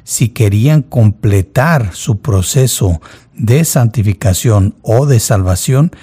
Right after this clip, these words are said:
tenían que circuncidarse. Y Pablo muchas veces habla en contra de eso, porque Dios nunca pidió a los gentiles circuncidarse.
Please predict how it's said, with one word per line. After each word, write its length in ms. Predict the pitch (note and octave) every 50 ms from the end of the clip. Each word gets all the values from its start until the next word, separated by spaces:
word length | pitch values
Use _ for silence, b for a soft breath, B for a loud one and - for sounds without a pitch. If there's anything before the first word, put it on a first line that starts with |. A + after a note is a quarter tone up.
| B B -
tenían 560 | A2+ G#2 G2 G2+ A2 B2+ C#3 C#3+ C#3 C#3 B2+
que 340 | - - - B2+ B2+ C3 C3+
circuncidarse. 1600 | - - - D3+ B2+ C3 B2+ B2 - - B2+ A2 G#2 F#2+ - - - E2+ E2 F2 F2 F2 E2+ D#2 - - - F2 D2+ B1+ - B B B B B
Y 120 | A2+ A2
Pablo 520 | G#2+ - - B2+ D3+ D3+ C#3+ B2+ G#2+ F2+ - B B B
muchas 480 | - A#2 A2+ A#2+ A#2+ - - B2 A2 G#2
veces 480 | A2+ A#2 A2+ - C3+ A2 G#2 - - _ -
habla 520 | - A#2 B2 D3 D#3 E3+ F3 F3+ G3+ - -
en 140 | - - -
contra 560 | - - A#2+ A2+ A2+ G#2+ - C3 A#2 A#2+ A#2
de 280 | - G2+ A2 A2+ C3 F3
eso, 320 | G#3 - - - D#3 C#3+ - B B B -
porque 380 | - - B2+ A#2 - - B2
Dios 480 | A2 G#2+ A2+ C3+ F3+ A3+ B3 A3+ - -
nunca 520 | C4 E3+ B2 B2+ D3 F3 F3 - - E3+ C3+
pidió 380 | - - B2 G#2+ G#2+ A2+ B2+
a 40 | C#3
los 200 | C3 B2+ A#2+ -
gentiles 720 | - A#2 G2 F#2 - - C#3 D3+ D#3+ E3 F3 E3+ - - B B B B B B B
circuncidarse. 1300 | B - - - D3 D3 D3 - - B2 A#2 G#2 - - G#2 F#2 F#2 F2+ F2+ F2 - - - F2 E2+ D#2+